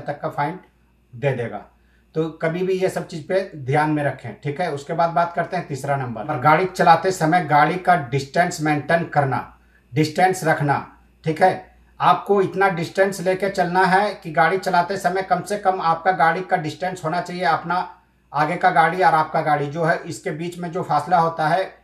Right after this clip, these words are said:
मिनिमम ढाई से तीन मीटर तो होना ही चाहिए।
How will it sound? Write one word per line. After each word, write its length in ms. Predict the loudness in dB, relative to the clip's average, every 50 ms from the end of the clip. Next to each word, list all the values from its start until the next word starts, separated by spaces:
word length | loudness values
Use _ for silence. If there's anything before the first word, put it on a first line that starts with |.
| _ _ -6
मिनिमम 440 | -4 -4 -4 -2 -2 -2 -2 -2 -4 -6
ढाई 260 | -4 0 2 2 2
से 140 | 0 -2 -6 -6 -6
तीन 220 | -6 -8 -6 -6 -6
मीटर 260 | -6 -8 -10 -10 -8
तो 140 | -6 -4 -4
होना 220 | -2 -2 -2 -2
ही 100 | -4 -4
चाहिए। 360 | -4 -6 -6 -6 -6 -8 -10